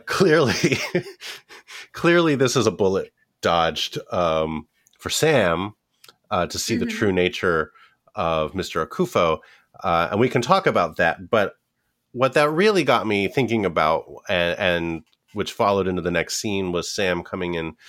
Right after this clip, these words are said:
Speaker 1: to tell, uh, Rebecca that he's going to stay. And Ted's in there making it super awkward, uh, for that conversation. And Sam is, is looking at Ted, but really talking to Rebecca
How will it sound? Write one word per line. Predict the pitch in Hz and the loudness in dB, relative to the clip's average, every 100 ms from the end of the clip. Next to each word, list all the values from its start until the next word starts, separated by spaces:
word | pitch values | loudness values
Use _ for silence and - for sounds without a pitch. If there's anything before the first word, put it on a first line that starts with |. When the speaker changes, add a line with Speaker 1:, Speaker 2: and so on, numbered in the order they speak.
| - _ - | -20 _ -14
Speaker 1:
to | 92 | -12
tell, | - 98 85 80 76 76 _ _ | -8 -2 0 0 -2 -6 _ _
uh, | 85 80 76 73 - | -6 -4 -4 -6 -8
Rebecca | 85 76 127 - 80 76 71 | -8 -2 -2 0 -2 -2 -2
that | 80 76 | -4 -6
he's | 82 73 | -10 -10
going | 80 76 73 | -6 -6 -8
to | |
stay. | - - 101 78 78 | -8 -2 0 0 -2
And | 78 | -4
Ted's | 113 131 101 | -4 -4 -2
in | 90 | -4
there | 78 85 | -2 -2
making | 82 80 85 | -2 -6 -8
it | 78 | -8
super | - 110 - 90 | -6 -6 -2 -2
awkward, | 90 92 - 80 76 - _ - - _ - | 0 -2 -2 -4 -4 -8 _ -20 -20 _ -6
uh, | 90 80 | -2 -2
for | - 92 | -2 -2
that | 82 - | -2 -2
conversation. | 95 80 78 101 92 - 82 | -4 -4 -4 -2 -2 -2 -4
And | 80 85 80 | -2 -2 -2
Sam | - 104 98 92 | 0 2 2 2
is, | 87 78 - - - _ | -2 -4 -10 -20 -20 _
is | 98 82 | -8 -4
looking | 101 120 120 95 | 0 0 2 0
at | 87 | 0
Ted, | - 107 92 78 | -2 0 2 2
but | 82 87 | -2 0
really | 95 90 | 0 0
talking | 80 98 95 90 78 | -2 0 -2 -2 -8
to | - | -6
Rebecca | 73 71 85 - 76 | -6 -2 -2 -2 -4